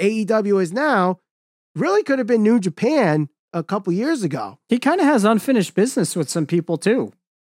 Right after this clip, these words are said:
Speaker 1: Yeah.
Speaker 2: Uh, Tanahashi, I, he dropped the title to him right before he left, I believe.
Speaker 1: Yep.
Speaker 2: Uh, Jay White, there's a storyline there.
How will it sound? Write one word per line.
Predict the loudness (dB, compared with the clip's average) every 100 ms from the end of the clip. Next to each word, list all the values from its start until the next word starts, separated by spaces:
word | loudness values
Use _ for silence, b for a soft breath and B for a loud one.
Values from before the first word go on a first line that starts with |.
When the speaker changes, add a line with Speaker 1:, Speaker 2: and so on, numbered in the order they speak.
| _
Speaker 1:
Yeah. | 0 2 2
Speaker 2:
Uh, | 4 4 4 4 2
Tanahashi, | 0 0 2 2 2 2 0 0 0 -4 _ _ _
I, | -4 -2
he | -2 -2
dropped | 0 0 0
the |
title | -2 -2 0
to | 0
him | 2 2
right | 0
before | -2 -2 0
he | 2
left, | 0 0
I | -2
believe. | -2 0 0 0 -2 -14 -6
Speaker 1:
Yep. | -2 -2 -4 _ -2
Speaker 2:
Uh, | -2
Jay | 0 2 2
White, | 2 2 2 0 _ _ -8
there's | -6
a | -4
storyline | -2 0 2 2 2 2
there. | 2 2 0 -2